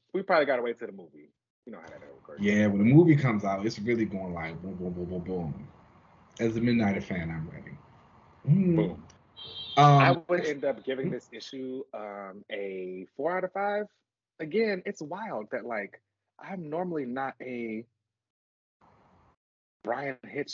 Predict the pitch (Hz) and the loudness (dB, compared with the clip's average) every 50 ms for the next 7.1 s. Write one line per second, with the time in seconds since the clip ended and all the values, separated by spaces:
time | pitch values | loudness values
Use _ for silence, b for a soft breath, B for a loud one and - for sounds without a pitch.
0 | - _ - 165 185 190 143 90 - - _ _ _ _ _ _ _ _ _ _ | -12 _ -8 -8 -6 -6 -8 -10 -12 -14 _ _ _ _ _ _ _ _ _ _
1 | _ _ 143 143 151 160 160 160 175 170 165 180 175 165 165 185 190 - 180 - | _ _ -8 -6 -4 -4 -2 -2 -2 4 6 6 6 8 6 4 4 4 -2 -4
2 | - - - - 127 107 87 80 80 - _ _ _ _ _ B B B B B | -4 -10 -8 -8 -10 -10 -12 -12 -14 -16 _ _ _ _ _ B B B B B
3 | B 160 208 220 240 220 - 208 214 214 202 - 233 226 - 247 233 202 156 123 | B 2 4 4 2 2 0 0 0 0 0 -2 -6 -6 -4 -2 0 2 2 2
4 | 113 120 113 - 113 113 113 113 113 - 135 131 131 - 127 120 110 107 113 107 | 2 0 -2 -2 -2 -2 -2 -4 -4 -2 -4 -4 -2 -2 -2 -2 -2 -2 -4 -6
5 | - - 107 101 101 - 90 90 92 104 107 101 - 92 90 87 85 87 92 113 | -6 -4 -6 -6 -6 -6 -10 -10 -6 -4 -4 -4 -2 -2 -4 -2 -2 -4 -2 0
6 | 135 147 139 120 117 107 104 - 101 98 98 98 98 98 98 95 92 90 87 85 | 2 2 2 2 -2 -8 -6 -6 -6 -6 -6 -6 -6 -4 -4 -2 -2 0 0 -2
7 | 85 | -2